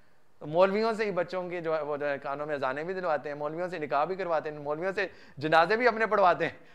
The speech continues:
और मौलवियों के बैठे, अ, social media पे रगड़ रहे होते हैं। अल्लाह का खौफ खाएं आप, अदब करें, जिनका जो मकाम है उसकी, उसको इज्जत दें।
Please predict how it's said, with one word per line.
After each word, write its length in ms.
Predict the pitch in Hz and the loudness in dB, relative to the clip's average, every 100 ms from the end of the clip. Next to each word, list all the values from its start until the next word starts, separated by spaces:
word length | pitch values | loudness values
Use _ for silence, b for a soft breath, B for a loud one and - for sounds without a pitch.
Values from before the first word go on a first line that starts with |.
| B | B
और 100 | 185 | 0
मौलवियों 380 | 208 220 240 269 | 6 6 8 4
के 100 | 254 | 6
बैठे, 220 | 214 196 | 6 6
अ, 460 | 202 170 160 - 151 | 2 -2 -10 -6 -6
social 260 | 175 165 | -4 -6
media 240 | 170 170 165 | -4 -2 0
पे 80 | 160 | 2
रगड़ 200 | 139 143 | 2 2
रहे 120 | 135 | 0
होते 180 | 113 110 | -2 -8
हैं। 100 | - - - - | -20 -20 -18 -10
अल्लाह 200 | 135 143 | -8 -6
का 100 | 139 | -6
खौफ 300 | 120 117 - | -6 -8 -10
खाएं 160 | 117 | -14
आप, 120 | 135 - - b b b b - - - - 117 | -14 -16 -20 b b b b -20 -20 -20 -12 -8
अदब 260 | 127 151 | -4 -4
करें, 560 | 143 123 139 180 156 120 | -6 -8 -8 -12 -18 -16
जिनका 300 | 123 123 135 | -14 -12 -10
जो 140 | 127 | -10
मकाम 380 | 131 120 120 123 | -12 -8 -8 -8
है 100 | 151 | -10
उसकी, 260 | 131 - 139 | -12 -14 -20
उसको 300 | 123 - 123 | -18 -12 -12
इज्जत 240 | 110 135 | -8 -10
दें। 200 | 113 95 | -10 -16